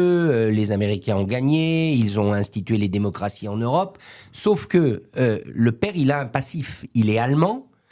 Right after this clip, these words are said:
et il était quand même d'extrême droite, ou quasiment. Et donc, pour faire oublier ce passif, il va se faire, pendant à peu près une dizaine d'années, passer comme suédois d'origine, notamment auprès de la communauté juive new-yorkaise, parce que,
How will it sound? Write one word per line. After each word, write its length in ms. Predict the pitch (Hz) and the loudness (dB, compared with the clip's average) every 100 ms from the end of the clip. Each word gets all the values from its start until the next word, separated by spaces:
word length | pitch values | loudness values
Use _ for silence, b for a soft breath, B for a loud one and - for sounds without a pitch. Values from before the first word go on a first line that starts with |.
| b b | b b
et 40 | 117 | 4
il 160 | 127 | 6
était 200 | 135 143 | 4 0
quand 140 | 139 160 | 0 0
même 260 | 220 220 | 0 -2
d'extrême 440 | 156 170 - 190 170 | -4 -6 -6 -4 0
droite, 380 | 151 139 - - | 0 -2 -8 -4
ou 80 | 131 | -2
quasiment. 440 | 117 156 151 139 117 B B B | 0 -2 -2 -4 -4 B B B
Et 80 | |
donc, 220 | 139 156 156 | 4 4 2
pour 160 | 139 | -2
faire 200 | - 240 | -2 -6
oublier 320 | 214 147 151 151 | -4 0 0 0
ce 80 | |
passif, 540 | - 120 - 214 - - b b - | -2 -8 -4 -6 -8 -16 b b 0
il 160 | 147 | 2
va 120 | 147 | 2
se 120 | 185 - | 0 -4
faire, 180 | 170 | -8
pendant 260 | - 139 135 | -2 0 0
à 100 | 135 | 0
peu 120 | 131 | -2
près 140 | 127 120 | -2 -2
une 100 | 110 | 0
dizaine 320 | 170 185 156 | 0 0 0
d'années, 260 | 139 156 | 2 0
passer 360 | 202 143 135 220 | 0 -2 -4 -4
comme 160 | 165 127 | -4 -4
suédois 560 | - 185 151 127 120 _ _ _ _ _ | -2 0 2 0 -2 _ _ _ _ _
d'origine, 680 | - 110 135 143 120 110 104 b b b | -2 0 2 0 0 -4 -6 b b b
notamment 600 | 143 202 214 196 185 175 | 4 4 4 -2 -2 -2
auprès 260 | 143 156 | -2 -4
de 40 | 131 | -2
la 60 | |
communauté 520 | 120 131 127 123 113 110 | -2 0 2 2 2 -2
juive 380 | 110 208 202 | 0 0 2
new-yorkaise, 600 | 139 127 110 - 196 240 | 4 4 2 -2 -2 -2
parce 240 | - 107 - | -2 -6 0
que, 200 | 175 | 0